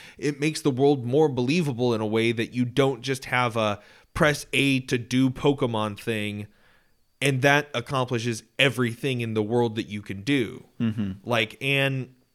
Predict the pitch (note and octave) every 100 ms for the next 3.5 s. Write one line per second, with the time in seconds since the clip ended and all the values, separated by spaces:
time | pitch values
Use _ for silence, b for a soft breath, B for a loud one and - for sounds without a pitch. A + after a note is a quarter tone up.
0 | _ _ _ _ _ _ - B2+ G#3+ G3+
1 | F3 D3 C3+ B2+ C3+ B2 A2+ G2 C3 C3
2 | C3 C#3 - C#3 C#3 C3+ C3+ - G2 F#2
3 | F2+ F2+ F3 D#3+